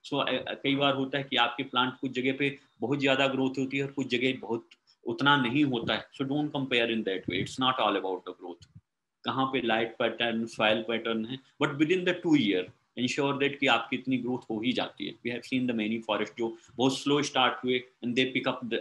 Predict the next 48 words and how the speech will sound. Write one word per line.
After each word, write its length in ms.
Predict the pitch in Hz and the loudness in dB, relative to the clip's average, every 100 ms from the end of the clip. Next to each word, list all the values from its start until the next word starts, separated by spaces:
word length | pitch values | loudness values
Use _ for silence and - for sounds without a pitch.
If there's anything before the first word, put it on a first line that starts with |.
| - | -4
in 80 | 120 | -2
the 120 | 117 | 0
next 180 | 120 - | -2 -4
year। 280 | - 87 - _ _ - | -4 -4 -6 _ _ 2
कई 120 | 135 | 4
जगह 200 | 135 147 | 4 2
जो 160 | 131 | 0
कुछ 340 | 135 139 131 - | -2 -2 -4 0
लैंड्स 420 | 113 123 131 - - - _ - | 2 4 2 -4 -16 -20 _ -12
बहुत 300 | 107 113 131 | -2 2 2
ही 60 | 135 | 2
डेब्री 340 | 123 117 127 | 2 2 2
लैंड 300 | 120 117 113 | 2 0 -2
थी, 280 | - 117 117 _ - 190 | -6 -10 -10 _ -6 -2
so 100 | 196 | -2
that 300 | 143 160 165 | 2 2 2
is, 160 | 190 | 2
you 80 | 170 | 2
know, 200 | 143 113 | 2 2
दो 320 | 131 151 - _ _ - - | 2 0 -2 _ _ -6 2
आप, 320 | 139 - - _ _ - | 2 0 -12 _ _ -6
अ, 60 | 123 131 131 120 - - | 0 2 2 0 -4 -2
एक 140 | 151 | 0
सप्ताह 440 | - 147 - 143 147 | 0 -2 4 4 4
में 140 | 143 | -2
क्रिएट 280 | 139 127 131 | 0 0 0
कर 80 | 135 | -4
सकते 260 | 143 - | -6 -6
हैं। 60 | 208 | -4
It 100 | 180 | 0
all 180 | - 165 | 4 4
depend 320 | 160 151 151 | 4 4 2
on 140 | 135 | 2
the 140 | 139 135 | 2 2
materials। 480 | 131 123 107 107 - | 2 2 2 0 0
जैसे 280 | 127 156 | 0 2
स्टार्टिंग 500 | 147 - 127 117 147 | 0 4 2 2 -2
में 80 | 143 | 2
आपको 360 | 135 - 151 143 | 2 2 -2 -2
सैपलिंग्स 500 | - 120 117 156 151 | 0 -2 0 -2 -2
का 140 | - | -4
काफी 340 | 156 - - 143 | 0 0 2 0
इशू 260 | 131 113 | 0 -2
आता 240 | 92 - 85 | -2 -2 -6
है। 60 | - - | -8 -8
Suppose 200 | 117 131 | -2 2
you 120 | 127 | 4
shortlisted 580 | 139 135 120 127 120 135 | 2 2 0 -2 -2 -4